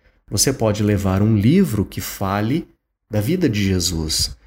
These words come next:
e escolher ler este livro durante este período. Enquanto você está no trânsito, no carro, você pode escolher sintonizar em uma rádio evangélica e, com isso, alimentar-se da palavra de Deus.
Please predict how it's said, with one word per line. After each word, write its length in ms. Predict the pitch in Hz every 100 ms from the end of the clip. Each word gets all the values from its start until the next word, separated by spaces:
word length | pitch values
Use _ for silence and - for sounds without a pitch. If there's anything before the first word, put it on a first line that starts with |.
| _ -
e 100 | 104
escolher 760 | 104 - 117 104 104 139 - -
ler 300 | 113 135 233
este 300 | 247 - -
livro 440 | 110 104 98 82 92
durante 380 | 95 98 92 98
este 180 | -
período. 640 | - 98 92 85 82 85 - _ _ _ 107
Enquanto 400 | 101 143 131 123
você 260 | 113 -
está 260 | 104 - 101
no 120 | 92
trânsito, 720 | - - 123 143 127 - 92
no 100 | 85
carro, 560 | - 107 113 104 82 78 _ - _
você 260 | - 101 113
pode 300 | - 107 104
escolher 440 | - - 98 104
sintonizar 1300 | - - 113 - 117 110 92 85 104 131 175 131 92
em 180 | - 101
uma 180 | 101 98
rádio 280 | 101 101 104
evangélica 920 | 110 127 120 131 160 107 - 82 - _ _ _ _ _ -
e, 80 | 101
com 260 | - 104
isso, 300 | 110 127 -
alimentar-se 1040 | 117 113 110 104 92 - 131 190 175 -
da 160 | 107 104
palavra 480 | 101 98 98 92 90
de 120 | 90
Deus. 640 | 87 85 82 80 - -